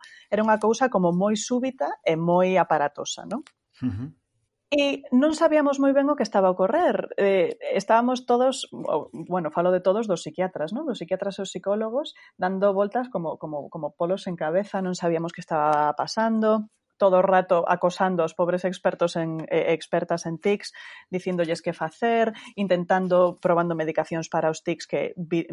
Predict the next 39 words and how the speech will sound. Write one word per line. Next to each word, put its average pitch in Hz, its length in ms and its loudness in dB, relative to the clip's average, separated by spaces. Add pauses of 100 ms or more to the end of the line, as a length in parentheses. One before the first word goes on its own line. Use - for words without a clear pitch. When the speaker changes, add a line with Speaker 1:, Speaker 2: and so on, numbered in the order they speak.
(160)
Speaker 1:
víase 165 320 -4
que - 120 -8
non 160 120 -6
funcionaba, 208 800 0 (160)
e 220 80 2
era 240 160 4
todo 240 240 4
así 220 160 0
como 208 240 0
moi 190 160 0
caótico. 147 640 -2 (960)
Ata 240 160 4
que 233 160 4
despois 302 560 4
empezou 208 320 2
a 254 80 4
aclararse 240 400 2
un 226 80 -4
pouco 226 240 2
a 214 80 -2
cousa 240 560 -2 (400)
e 208 160 6
viuse 220 560 4
que 190 240 6
tiñan 214 320 2
unhas 226 240 -2
características 202 720 2
moi 202 160 0
semellantes 233 720 0
ao 180 80 2
que 180 160 -2
chamamos 202 480 0
un 208 160 2
trastorno 180 640 0
neurolóxico 175 720 2
funcional, 143 720 -4 (320)
que 202 160 6
é 175 80 10
basicamente 233 720 0